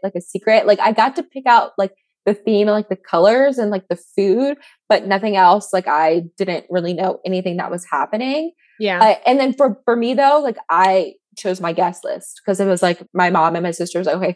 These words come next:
Speaker 1: who do you want there? This is your day." And
Speaker 2: Mm-hmm.
Speaker 1: I think, too, in this situation, she, Jana should just took it in her own hands and is like, "Hey, this is who I'm inviting from your side of the family. And if your mom wants to add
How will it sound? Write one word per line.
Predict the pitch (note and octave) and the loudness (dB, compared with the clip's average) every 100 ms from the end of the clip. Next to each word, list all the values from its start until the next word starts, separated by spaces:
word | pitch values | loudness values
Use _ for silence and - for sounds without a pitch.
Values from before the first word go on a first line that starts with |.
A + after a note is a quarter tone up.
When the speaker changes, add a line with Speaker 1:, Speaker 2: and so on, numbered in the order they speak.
| - | -4
Speaker 1:
who | G#3+ | -2
do | G3+ | 0
you | E3 | 0
want | E3 F#3 | -2 -2
there? | D#3+ D#3 | -4 -4
This | F3 - | -6 -12
is | F3+ | -8
your | E3+ F3 | -6 -4
day." | D3 C#3+ A3+ - _ _ - | -2 0 -2 -6 _ _ -4
And | G3 G#3 | 0 0
Speaker 2:
Mm-hmm. | G3 | 0
Speaker 1:
I | F#3 F#3 G3+ | 2 2 0
think, | - A3+ G#3 G#3+ | -2 -6 -6 -12
too, | - G3+ F#3 G3 G3+ _ _ _ G3 | -6 -2 0 0 -4 _ _ _ -2
in | F#3+ | 0
this | F3 - | -2 -2
situation, | A3+ B3 C4+ C4+ D4+ C#4+ C4+ C4+ _ _ - | -2 0 -2 -2 0 0 0 -6 _ _ -20
she, | - - A3+ G#3+ F#3+ | -10 -2 2 2 2
Jana | G#3 G3 G#3+ | 2 4 2
should | G#3 | 0
just | G#3 - | -4 -4
took | A3 | -2
it | G3 | -2
in | G3 | -2
her | G#2 | -6
own | F#3+ | -6
hands | G3+ F#3+ G3+ | -4 -2 -2
and | G3 | -6
is | F#3 | -8
like, | F3+ - | -6 0
"Hey, | D3+ D#3+ | 0 0
this | F#3+ D4+ | -4 -4
is | D#4+ | 0
who | |
I'm | D4+ B3 | 0 2
inviting | G3 G3 G#3 | 2 2 -2
from | G#3 F#3 | -6 -6
your | D#3 | -6
side | F#3 G3+ | -4 -4
of | G3+ | -2
the | G3+ | -2
family. | G#3+ G#3+ G#3+ G#3 G#3+ _ _ _ _ - | -2 0 0 0 -4 _ _ _ _ 0
And | F#3+ F#3 | 2 2
if | G#3 | 0
your | G#3+ | 0
mom | A3 F#3+ F#3 | 2 2 2
wants | G3 G#3 - | 0 -6 -4
to | |
add | - F3 | 2 2